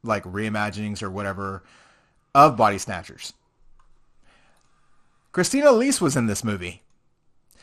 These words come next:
When we actually met her at Scarefest, she actually talked to us about what she had to do in the movie where they had ice cubes in her mouth.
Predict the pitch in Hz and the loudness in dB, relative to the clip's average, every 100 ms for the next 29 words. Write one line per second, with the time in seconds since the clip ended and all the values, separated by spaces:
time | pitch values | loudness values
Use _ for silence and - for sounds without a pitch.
0 | _ 110 113 165 214 214 214 208 233 202 | _ -2 2 6 6 6 2 4 6 6
1 | 139 131 117 113 - 220 240 - 80 78 | 4 2 2 -2 -2 -2 -2 -4 -8 -8
2 | - - - _ _ - 120 117 147 170 | -10 -10 -16 _ _ -6 0 2 2 -2
3 | 151 - 240 - 131 113 - 95 110 98 | 0 4 4 2 -2 -2 -4 2 2 4
4 | 110 117 135 117 123 107 117 151 233 143 | -2 -4 -4 -2 -2 -2 -6 -6 -2 -2
5 | 110 185 147 98 104 104 104 107 95 104 | -4 -4 -4 -4 -4 -4 -2 -4 -4 -6
6 | 175 - 110 92 98 92 92 92 - | -6 -6 -12 -12 -10 -8 -6 -6 -8